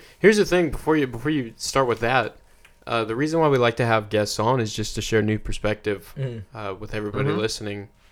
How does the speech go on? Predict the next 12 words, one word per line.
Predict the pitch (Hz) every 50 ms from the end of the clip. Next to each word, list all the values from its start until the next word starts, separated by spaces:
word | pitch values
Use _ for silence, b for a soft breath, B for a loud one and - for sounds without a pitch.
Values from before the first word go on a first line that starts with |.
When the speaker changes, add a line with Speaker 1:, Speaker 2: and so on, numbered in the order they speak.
| b b -
Speaker 1:
It | 113
m-, | 117 117
it | 117 110 - - - 120 117
doesn't | 120 117 113 113
matter | 110 110 107 104
who | 117 123 113
that | 110 107 101 - - - - - -
is. | - 123 147 151 117 110 - - B B B B B
But | B 135
another | 143 135 147 170 170 170
thing | 151 - - 143 127 127
is, | 123 117 113 113 107 -